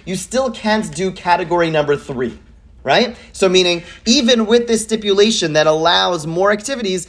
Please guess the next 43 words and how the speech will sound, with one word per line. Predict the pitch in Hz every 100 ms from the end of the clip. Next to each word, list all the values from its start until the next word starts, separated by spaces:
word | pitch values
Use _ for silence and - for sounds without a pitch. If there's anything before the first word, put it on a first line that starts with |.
| -
you | 190
still | 208 - 247
can't | 233 214 202
do | 190 175
disgraceful | 151 151 - 151 175 208 - 165 151
activities | 143 170 151 131 120 117 - - -
in | 165
a | 156 170
shul. | - 104 - - - - -
Now | - 151
the | 165
question | 233 233 214
is, | 196 165
what | 165 160 226
is | 240
that | 196 196
stipulation? | - 196 156 147 190 220 196 175
What | 180
does | 233
that | 220 214
stipulation | 196 180 170 160 165
actually | 143 151 - 143 139
allow? | 127 107 76 69 - - - -
So | - 196
we | 202
had | 196 180
one | 202 277
approach | 226 165 139 - - - -
that | 170 165
said, | 220 175 151 160
based | 117 202 220
on | 240
that | 208 190
stipulation, | - 214 185 135 123 156 208 233 - -
what | 160
that | 175 175
stipulation | 196 190 180 233 226 202
allows | 170 175 240 233
for | - 135 139 - - - -
is | 180 190 190
category | - 196 202 214 202 190
two | 185 175
activities. | 156 - 123 78 78 -